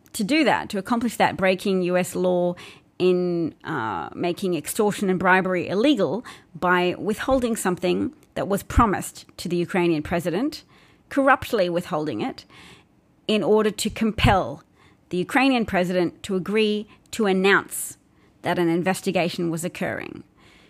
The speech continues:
to agree to proceed with a pattern of activity that would have convinced the American public that there was grounds for an investigation. And that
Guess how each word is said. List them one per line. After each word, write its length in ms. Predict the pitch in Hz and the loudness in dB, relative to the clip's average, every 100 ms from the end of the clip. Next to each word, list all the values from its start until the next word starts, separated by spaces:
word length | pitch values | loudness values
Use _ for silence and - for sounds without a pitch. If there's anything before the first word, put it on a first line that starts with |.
| _ _ _ | _ _ _
to 260 | - 233 208 | -6 -2 -2
agree 760 | - 190 214 247 247 240 240 - _ _ _ - | 0 -2 2 2 4 2 -2 -8 _ _ _ -16
to 120 | - | -8
proceed 460 | - 220 - 294 277 | 2 2 4 2 2
with 220 | 254 202 | 2 4
a 80 | 185 | 2
pattern 400 | - 233 - 226 | 2 -2 0 -2
of 100 | 196 | 0
activity 640 | - - 196 180 175 170 - - - | -2 -2 -2 0 0 -2 -4 -16 -4
that 200 | 190 196 | -2 2
would 140 | 269 | 2
have 160 | 294 - | 2 0
convinced 640 | 285 247 254 208 - - - _ | -2 0 0 -2 -4 -12 -16 _
the 100 | 160 | -4
American 480 | 175 202 247 240 226 | 0 2 2 0 -2
public 540 | - - - - - _ - - _ | -2 -2 -2 -6 -20 _ -20 -20 _
that 520 | - 190 160 - - - _ - | 0 2 2 0 -14 -16 _ -6
there 200 | 185 196 | 0 2
was 180 | 202 | 0
grounds 460 | 165 202 196 190 190 | 0 2 6 6 2
for 140 | - | 0
an 60 | 190 | 0
investigation. 920 | 185 170 - 180 156 - - - - - _ _ - - - _ - | 2 0 -4 -4 -2 -4 -8 -12 -14 -20 _ _ -20 -20 -20 _ -4
And 400 | 190 202 202 190 | 0 2 2 0
that 340 | 226 233 - | 2 0 0